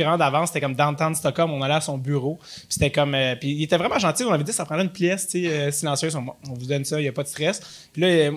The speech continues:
on trouve une place après genre vingt-cinq minutes de parking, je fais comme, euh, je,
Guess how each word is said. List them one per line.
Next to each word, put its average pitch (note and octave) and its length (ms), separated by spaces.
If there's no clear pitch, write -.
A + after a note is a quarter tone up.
on C#3+ 100
trouve A3+ 220
une F3+ 100
place F#3 480
après - 140
genre C3+ 200
vingt-cinq E3 460
minutes F3+ 220
de D#3+ 80
parking, D3 340
je - 40
fais C#3+ 80
comme, F#3+ 100
euh, - 880
je, E3+ 140